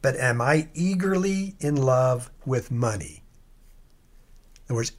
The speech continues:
every opportunity that I have to accumulate more for myself, do I love that? That's like a good day. That's like a day to post something on social media.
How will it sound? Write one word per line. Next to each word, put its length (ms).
every 280
opportunity 400
that 140
I 40
have 580
to 120
accumulate 580
more 640
for 220
myself, 760
do 80
I 100
love 280
that? 240
That's 200
like 140
a 80
good 320
day. 420
That's 160
like 120
a 40
day 200
to 60
post 380
something 440
on 120
social 320
media. 380